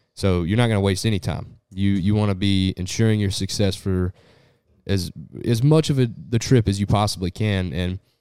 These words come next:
so, you know, in the moment, like, like, you're dog tired, you're running the roads, you're scouting, you're talking to people.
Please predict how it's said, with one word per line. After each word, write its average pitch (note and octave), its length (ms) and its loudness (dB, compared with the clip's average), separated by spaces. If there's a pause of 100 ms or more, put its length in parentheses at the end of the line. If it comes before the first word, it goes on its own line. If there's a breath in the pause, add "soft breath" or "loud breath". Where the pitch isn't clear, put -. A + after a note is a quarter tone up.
(240)
so, G#2+ 180 0
you F#2+ 180 2
know, B2 120 4
in A#2+ 260 2
the D3+ 80 4
moment, A#2+ 440 2
like, G2 340 -2 (760)
like, A2 120 -2
you're F#3+ 120 6
dog A2+ 420 2
tired, G#2+ 400 0
you're C3+ 120 0
running A2+ 240 2
the G2 80 0
roads, G#2 380 2
you're F2 80 -6
scouting, G#2 560 -2
you're F#2+ 140 -2
talking G#2 340 0
to G2 60 -2
people. G2 560 -2